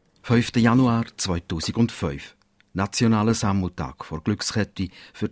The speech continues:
Tsunami-Opfer. Gegen Mitternacht kommt ein Fax aus der Überwachungsstation vom Berner Inselspital. Absender ist der Vater vom Ivo und der Nina Ramseyer, damals siebni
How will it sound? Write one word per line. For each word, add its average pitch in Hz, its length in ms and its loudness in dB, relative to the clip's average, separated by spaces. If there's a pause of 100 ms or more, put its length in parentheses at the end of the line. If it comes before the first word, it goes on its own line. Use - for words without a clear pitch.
Tsunami-Opfer. 87 760 -2 (360)
Gegen 113 240 0
Mitternacht 123 540 0
kommt 85 180 -4
ein 82 80 -4
Fax - 580 -8
aus - 160 -14
der - 160 -10
Überwachungsstation 87 1080 -4
vom 98 200 -6
Berner 82 380 -4
Inselspital. 95 840 -6 (500)
Absender 120 500 2
ist - 160 -8
der 92 60 -2
Vater 85 380 -6
vom 82 260 -6
Ivo 98 420 -4 (180)
und 104 220 -6
der 123 80 0
Nina 90 300 -4
Ramseyer, 90 640 -2 (340)
damals 82 460 -6
siebni 78 400 -10